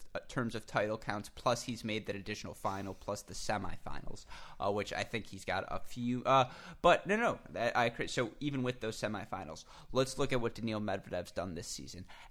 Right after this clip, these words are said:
At higher level events, Daniil Medvedev, semifinals in Monte Carlo. He came into twenty nineteen with one professional win on clay. That's a jump. London, semifinals. Rotterdam, semifinals. Brisbane at the beginning of the season, final.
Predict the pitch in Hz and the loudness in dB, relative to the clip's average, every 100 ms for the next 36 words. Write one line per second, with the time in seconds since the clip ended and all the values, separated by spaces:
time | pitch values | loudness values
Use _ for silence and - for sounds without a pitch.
0 | - 117 - - 147 139 156 147 123 120 | -2 -2 -2 2 8 10 8 6 6 6
1 | 120 117 101 117 82 69 - - 127 117 | 6 0 -2 -4 -8 -6 -8 -8 -6 -2
2 | 110 104 101 - - - - 151 147 147 | 0 0 -2 -4 -6 -2 4 4 6 4
3 | - 127 127 113 107 107 107 - - 92 | 4 2 2 0 2 2 0 -6 -4 -2
4 | 71 117 135 190 165 147 127 - 131 123 | -2 0 2 4 2 0 2 4 4 2
5 | 120 - 113 110 110 110 131 127 131 123 | -2 -2 -2 -2 -4 2 4 4 2 2
6 | 117 - 117 117 110 92 104 - 101 - | 2 2 -2 -2 -2 -4 -6 -2 -2 -4
7 | - - - - - - - - 113 - | -12 -20 -20 -20 -20 -20 -4 0 2 0
8 | 107 85 - - - - - - 123 147 | -4 -6 -6 -10 -16 -16 -18 -8 6 8
9 | 147 - 95 127 - - 123 110 104 113 | 8 4 -6 -8 -4 2 4 4 2 0
10 | 92 - - 110 123 127 104 76 95 - | 0 -4 -2 8 8 8 2 -6 -6 -2
11 | 131 117 104 - 104 - - - 123 139 | 2 2 0 0 -2 -2 -10 -4 2 2
12 | 127 127 117 113 117 113 110 104 104 - | 2 0 -2 -2 -6 -4 -4 -4 -6 -8
13 | 101 - 95 - 127 113 113 - | -8 -8 -10 0 2 2 -2 -8